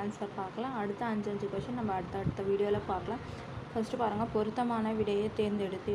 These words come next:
எழுதுக. ஃபர்ஸ்ட் கொஸ்டின் பாருங்க, நிழலிட்ட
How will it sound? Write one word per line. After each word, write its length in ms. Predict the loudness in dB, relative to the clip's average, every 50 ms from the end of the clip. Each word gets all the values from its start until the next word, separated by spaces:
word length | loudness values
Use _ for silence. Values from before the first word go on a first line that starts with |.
| 2 2
எழுதுக. 360 | 0 -2 -2 -2 0 -2 -2 -4 -6 -10 -12 -12 -6 -4
ஃபர்ஸ்ட் 200 | -4 -2 0 0
கொஸ்டின் 260 | 0 0 0 0 0 0
பாருங்க, 220 | 0 0 2 2 4 6
நிழலிட்ட 500 | 6 6 6 6 6 4 2 2 2 0